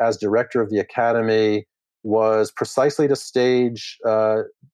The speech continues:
Jewish-Muslim dialogue and had been really successful in, in doing that and,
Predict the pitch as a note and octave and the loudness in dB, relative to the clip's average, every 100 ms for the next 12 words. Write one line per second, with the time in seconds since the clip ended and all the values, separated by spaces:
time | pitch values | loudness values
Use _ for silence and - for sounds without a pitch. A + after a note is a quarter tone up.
0 | - B2 C3+ C3 - - A2 B2 B2 A2+ | -8 0 2 0 -4 -8 -2 -2 0 -2
1 | G2+ G#2 B2 G2+ E2 D#2 D#2 - G2 A2 | 2 2 2 2 0 0 -4 -6 -4 -4
2 | G2+ G#2 A#2+ A#2+ - - - A2 - - | -2 0 0 0 -4 -8 -2 -2 -2 -2
3 | F#2 F2 F2 - G#2 G2+ G#2 F#2+ A#2 B2 | 0 0 -2 -4 -6 -4 -6 -2 0 0
4 | G#2 F2+ F2 F2 F2+ | 0 0 0 0 -4